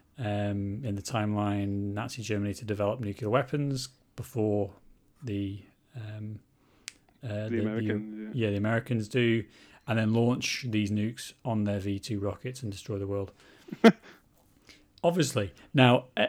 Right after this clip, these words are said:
Speaker 1: a-, a-, and it's quite funny that in modern Star Trek, you'd be having Keeler as, like, the pacifist, and she'd be right. She'd be the one, she'd be the, the kind of good, good guy in terms of saying,
Speaker 2: Mm-hmm.
Speaker 1: "Let's not bomb each other."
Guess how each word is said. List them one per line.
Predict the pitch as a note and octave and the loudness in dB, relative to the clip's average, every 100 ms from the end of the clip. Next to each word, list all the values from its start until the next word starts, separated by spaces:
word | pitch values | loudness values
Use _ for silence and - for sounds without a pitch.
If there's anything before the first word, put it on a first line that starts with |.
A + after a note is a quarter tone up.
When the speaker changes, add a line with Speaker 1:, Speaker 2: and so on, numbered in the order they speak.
| - | 2
Speaker 1:
a-, | C#4 - - - | 2 2 2 4
a-, | D#3+ - | 4 4
and | D3+ | 2
it's | D#3+ | 2
quite | - E3 | 4 4
funny | - C#3 C3 | 4 4 6
that | A#2+ - - _ - - _ - | 6 2 -4 _ -20 -20 _ 2
in | C#3 C3 B2+ | 6 8 8
modern | B2+ D#3+ F#3+ F3 | 8 8 6 2
Star | - A#2 G2+ | 2 -2 -2
Trek, | - B2 A#2 - - | -4 -6 -6 -8 -2
you'd | A#2+ A2 | 0 2
be | B2 G#2 | 2 0
having | - B2 A2+ A2+ | 0 0 0 -2
Keeler | - B2 A#2 A2+ G#2+ | 0 0 2 2 2
as, | G#2 A#2+ | 0 -2
like, | G#2 A#2+ - _ _ _ _ _ - | -4 -6 -16 _ _ _ _ _ -16
the | - | -12
pacifist, | - A#2+ - G#2+ G#2 - - | -4 -4 -4 -4 -4 -4 -6
and | A#2+ | -6
she'd | - B2+ | -2 -4
be | G#2+ G2+ | -4 0
right. | A2+ A2+ - | 2 0 -2
She'd | - B2+ | -4 -2
be | A2 | 0
the | A2 G#2+ | 0 0
one, | G#2 G#2+ G#2 F#2+ - - | -2 -2 -2 -6 -12 -14
she'd | - B2 | -6 -2
be | A2+ | -2
the, | G#2+ G#2+ C3 | -2 -4 -4
the | A2 | -6
kind | A#2 G#2+ | -4 -6
of | |
good, | G2+ - - F#3 | -6 -10 -14 -2
good | A#2+ B2+ | -2 2
guy | A2+ G2+ | 2 2
in | G#2 G#2 | -2 -4
terms | - G#2+ G#2 | -4 -2 2
of | C3 | 4
saying, | A#2 | 4
Speaker 2:
Mm-hmm. | A#2 | 0
Speaker 1:
"Let's | F3+ - | -2 -4
not | C3 | -2
bomb | A#2 B2+ | 0 -2
each | B2 G#2 | -2 -6
other." | F#2+ | -8